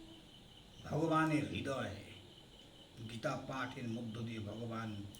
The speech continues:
পূজিত হন, প্রীত হন, আনন্দিত হন। পরিশেষে তার আশীর্বাদ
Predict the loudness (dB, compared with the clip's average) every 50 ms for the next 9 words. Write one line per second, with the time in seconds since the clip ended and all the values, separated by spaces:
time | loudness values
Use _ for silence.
0 | -14 -14 -16 -16 -10 -4 0 0 2 2 2 0 0 2 2 2 2 2 0 -2
1 | -6 -8 -10 -12 -12 -12 -12 -12 -12 -12 -12 -12 -14 -14 -14 -16 -16 -16 -16 -16
2 | -12 -6 -2 -2 0 2 2 2 2 2 2 0 0 -2 -2 -2 0 2 4 4
3 | 4 4 4 2 2 0 0 0 -2 -2 -2 -2 -4 -4 -6 -6 -8 -10 -10 -10
4 | -12 -14 -14 -16 -16 -16 -16 -16 -16 -18 -18 -18 -18 -14 0 4 8 8 10 10
5 | 8 8 6 6 6 4 4 2 2 0 -4 -6 -6 -2 0 0 0 0 0 -2
6 | -2 0 0 0 0 0 0 0 2 2 2 2 0 -2 -4